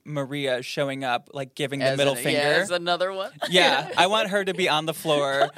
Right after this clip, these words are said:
Speaker 1: being like, "Y'all, you all
Speaker 2: "I'm on the
Speaker 1: thought
Speaker 2: floor,
Speaker 1: that."
Speaker 2: bitch."
Speaker 1: Yeah. <laughs> So that's the story of the Belmez faces.
Speaker 2: Wow. Thank you for sharing that story with me.
Speaker 1: What do you think, going back to that voice, what do you think
Speaker 2: Yeah.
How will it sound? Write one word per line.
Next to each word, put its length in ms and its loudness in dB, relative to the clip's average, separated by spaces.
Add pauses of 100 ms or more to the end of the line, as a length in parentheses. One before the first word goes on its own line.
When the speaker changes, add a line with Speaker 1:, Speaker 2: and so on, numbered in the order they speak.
(300)
Speaker 1:
being 280 0
like, 420 -2 (200)
"Y'all, 480 0
you 300 -2
all 320 0
Speaker 2:
"I'm 40 -18
on 240 6
the 60 0
Speaker 1:
thought 20 -14
Speaker 2:
floor, 240 4
Speaker 1:
that." 280 0
Speaker 2:
bitch." 80 -18
Speaker 1:
Yeah. 340 4 (200)
<laughs> 1400 0 (920)
So 640 0
that's 300 2
the 100 -8
story 640 -2 (180)
of 180 -12
the 60 -12
Belmez 500 -14
faces. 300 -14
Speaker 2:
Wow. 240 -8 (600)
Thank 180 -14
you 80 -12
for 100 -14
sharing 300 -14
that 140 -16
story 240 -16
with 180 -20
me. 180 -18 (160)
Speaker 1:
What 280 0
do 100 -6
you 160 -4
think, 220 0
going 200 0
back 180 2
to 80 -10
that 180 2
voice, 500 -4
what 120 -6
do 60 -6
you 120 -6
think 180 -6
Speaker 2:
Yeah. 220 2